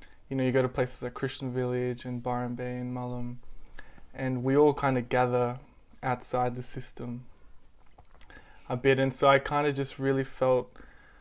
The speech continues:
like, I just really wanted to see if I could bring it in,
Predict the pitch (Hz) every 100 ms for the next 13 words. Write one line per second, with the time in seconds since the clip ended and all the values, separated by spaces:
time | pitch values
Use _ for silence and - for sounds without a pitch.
0 | - - - - - - - 139 143 160
1 | 165 160 165 165 151 139 135 143 135 131
2 | 139 127 131 139 127 131 120